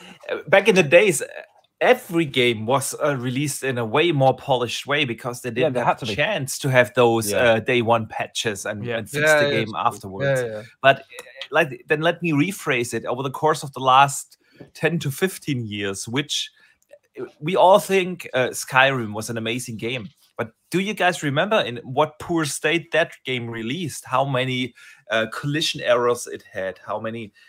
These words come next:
Speaker 2: Yeah.
Speaker 1: glitches and, and crashes it had, and how it ran on the, uh, um, Xbox three sixty and P S three? On the P S three, Skyrim ran at times with five F P S.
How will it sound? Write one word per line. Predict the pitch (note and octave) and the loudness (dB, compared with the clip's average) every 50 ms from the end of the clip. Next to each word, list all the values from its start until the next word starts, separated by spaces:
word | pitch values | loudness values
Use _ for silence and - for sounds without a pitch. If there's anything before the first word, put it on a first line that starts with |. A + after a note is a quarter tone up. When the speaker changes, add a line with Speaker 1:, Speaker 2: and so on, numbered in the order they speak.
| _ - | _ -10
Speaker 2:
Yeah. | F#2+ F2 E2+ E2 | -6 -2 0 2
Speaker 1:
glitches | E2+ E2+ E2+ E2+ E2 E2 E2 E2+ - A2+ | 4 4 4 4 4 4 2 2 -2 -4
and, | A2+ A#2 | -6 -6
and | - - A#2+ A#2+ A#2 G#2+ - _ | -4 -2 -2 -2 -2 -4 -10 _
crashes | - - D3+ C3+ D3+ D3+ - D3 C3 - | -6 -2 0 0 0 0 -2 -6 -8 -8
it | A2+ A2+ - | -10 -12 -8
had, | - A#2 G#2+ G#2+ G#2 - - | -6 -4 -2 -2 -2 -4 -4
and | A#2 A#2 A#2 | -6 -6 -4
how | B2 B2+ B2+ C3 C3 | 0 2 2 2 2
it | B2 C3 | 0 -2
ran | C3 B2 B2 B2+ D3 E3+ D#3+ C#3+ A#2 - - | -2 0 2 2 2 2 0 -2 -6 -6 -2
on | - B2+ B2 A#2+ | -2 -2 -2 -2
the, | B2 A#2+ A2+ A2 - - F#2+ D#2 - - F#2+ | -4 -6 -6 -6 -6 -8 -8 -10 -8 -6 -2
uh, | B2+ B2+ B2 A#2 A#2 | 2 4 4 4 4
um, | A2+ - - G2+ F2 F#2 - - C#3 | 0 -4 -8 -8 -8 -8 -8 -10 -10
Xbox | C3+ - - - - - - - | -12 -12 -16 -20 -20 -20 -18 -16
three | A#2 A#2 A#2 | -12 -12 -12
sixty | A2+ - - D3 - - - B2+ | -10 -12 -12 -14 -14 -12 -12 -12
and | A2+ A2 | -12 -10
P | - A2+ A2 | -10 -10 -10
S | G#2+ G#2 - - - - | -10 -10 -14 -20 -14 -10
three? | - E3+ E3 C#3 - - - - _ _ _ | -8 -6 -6 -6 -8 -14 -20 -20 _ _ _
On | - C#3+ C#3 | -4 0 0
the | D3 C#3 | 0 -2
P | - D3+ E3 | -2 -4 -4
S | D3 C#3+ - | -4 -6 -6
three, | - D3+ D#3+ G3 F#3+ D3+ - _ _ _ | -8 -8 -6 -6 -6 -6 -8 _ _ _
Skyrim | - - - - E3 D#3+ D3+ F3 F3 D#3+ D3+ C#3 | -14 -12 -10 0 2 4 4 4 2 0 0 0
ran | C3+ C#3 E3 F3 - - | 0 0 -2 -2 -4 -8
at | - C3+ _ _ | -12 -14 _ _
times | - - C3+ C3 D3+ E3 D#3+ - - _ _ G#2 | -8 -4 -2 -2 -2 -4 -6 -10 -14 _ _ -14
with | G#2+ A2+ - | -12 -12 -12
five | - - - - - - G#2+ D#3 E3 D3 - - - | -12 -14 -6 0 2 2 2 2 -2 -8 -12 -12 -12
F | - C3 - - _ | -12 -12 -12 -14 _
P | - B2+ A#2 A2 - | -12 -10 -10 -8 -8
S. | - - D3 - - - - | -8 -8 -8 -8 -10 -14 -16